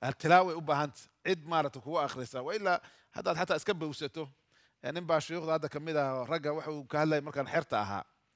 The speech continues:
Ayaan kitaab baan iska akhrisanayay, markaasaan iska daalacday buu yiri, "Mugti, keligiis uu iska daalacay." Marka waxaan arkay buu yiri, "Waxaa iga hor timid masalo." Ee, sh-, kutub shuraaxda baan haystaa, aad u fara badan buu haystaa.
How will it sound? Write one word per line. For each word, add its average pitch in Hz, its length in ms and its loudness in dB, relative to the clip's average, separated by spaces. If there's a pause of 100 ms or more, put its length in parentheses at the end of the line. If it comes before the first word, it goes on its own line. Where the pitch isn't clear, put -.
(500)
Ayaan 151 240 4
kitaab 160 380 0
baan 139 140 -2
iska 160 200 -4 (340)
akhrisanayay, 147 540 -4
markaasaan 143 320 -2
iska 156 120 -2
daalacday 131 420 2
buu 131 100 -12
yiri, 117 80 -14
"Mugti, 175 240 -16 (280)
keligiis 147 320 -4
uu 135 40 -18
iska 135 160 -12
daalacay." 92 360 -4 (720)
Marka 139 160 -6
waxaan 151 260 0
arkay 135 360 -2
buu 135 180 -10
yiri, 123 120 -10
"Waxaa 131 240 -6
iga 143 100 -6
hor 143 120 -6
timid 127 260 -12
masalo." 165 380 -8 (800)
Ee, 131 480 0
sh-, - 160 -16
kutub 214 240 -14
shuraaxda 190 380 -2
baan 131 100 -4
haystaa, 107 300 -4 (160)
aad 160 120 2
u 160 40 -12
fara 135 180 -6
badan 147 240 0
buu 120 80 -10
haystaa. 120 320 -4